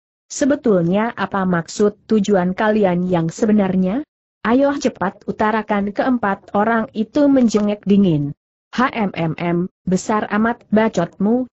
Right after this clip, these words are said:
tapi sayang kami tidak mengenal siapa Anda.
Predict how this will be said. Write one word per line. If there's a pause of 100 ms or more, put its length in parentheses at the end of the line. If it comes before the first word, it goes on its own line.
(100)
tapi
sayang
kami
tidak
mengenal
siapa
Anda.